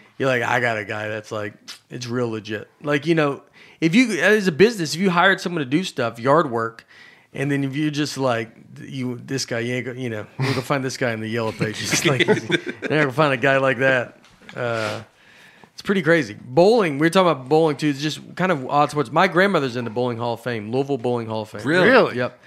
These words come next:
Speaker 1: She's, uh, the most three hundreds, I think, is what she's bowled.
Speaker 3: How
Speaker 1: Uh,
Speaker 3: many?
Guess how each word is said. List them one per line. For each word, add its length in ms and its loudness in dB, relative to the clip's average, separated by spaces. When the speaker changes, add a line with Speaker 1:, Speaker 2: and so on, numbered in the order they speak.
Speaker 1:
She's, 420 0
uh, 480 0
the 80 -8
most 340 0
three 220 -4
hundreds, 540 -8
I 40 -14
think, 200 -8
is 100 -14
what 320 -8
she's 300 -8
bowled. 380 -6
Speaker 3:
How 200 2
Speaker 1:
Uh, 20 6
Speaker 3:
many? 400 2